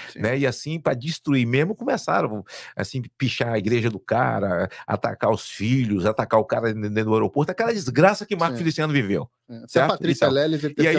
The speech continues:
Speaker 1: aguentar.
Speaker 2: seguinte, exatamente, meu
Speaker 1: Até a
Speaker 2: amigo,
Speaker 1: Patrícia
Speaker 2: não, ela atacou até a mim.
Speaker 1: Ah, foi?
Speaker 2: Não, foi, é, no processo eleitoral, né?
Speaker 1: Ah.
Speaker 2: E aí
Speaker 1: Mas ela não disse que você pegou ela também, não, né?
Speaker 2: Não, não, não, não.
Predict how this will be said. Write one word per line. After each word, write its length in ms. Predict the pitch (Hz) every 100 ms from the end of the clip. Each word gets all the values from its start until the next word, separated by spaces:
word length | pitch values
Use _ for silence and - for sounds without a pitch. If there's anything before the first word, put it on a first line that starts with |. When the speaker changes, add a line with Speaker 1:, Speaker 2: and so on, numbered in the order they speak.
| 208
Speaker 1:
aguentar. 80 |
Speaker 2:
seguinte, 240 | 131 160 180
exatamente, 880 | 139 185 208 247 196 147 208 226 147
meu 180 | 139
Speaker 1:
Até 120 | 117 135
a 40 |
Speaker 2:
amigo, 100 | 135
Speaker 1:
Patrícia 480 | 165 135 151 143 -
Speaker 2:
não, 180 | 349 370
ela 140 | 226
atacou 320 | 196 - - 254
até 260 | 254 262
a 40 | 302
mim. 320 | 202 302 185 _ _ -
Speaker 1:
Ah, 140 | 175
foi? 320 | 185 180 370
Speaker 2:
Não, 240 | 175 277 -
foi, 160 | 151 - -
é, 160 | - 139
no 160 | 147
processo 320 | 180 175 190
eleitoral, 540 | 190 185 180 139 139 95
né? 120 | 131
Speaker 1:
Ah. 180 | 160 127 - _ 101 - - -
Speaker 2:
E 120 | 156
aí 340 | 151 185 233 - _ _
Speaker 1:
Mas 160 | 143 143
ela 140 | 160
não 60 | 190
disse 180 | 175 -
que 80 | -
você 120 | 156
pegou 240 | 156 131
ela 120 | 127
também, 240 | 117 113 107
não, 140 | 98
né? 60 | 98
Speaker 2:
Não, 320 | 104 107 110
não, 220 | 98 104
não, 200 | 92 95
não. 420 | 92 98 101 90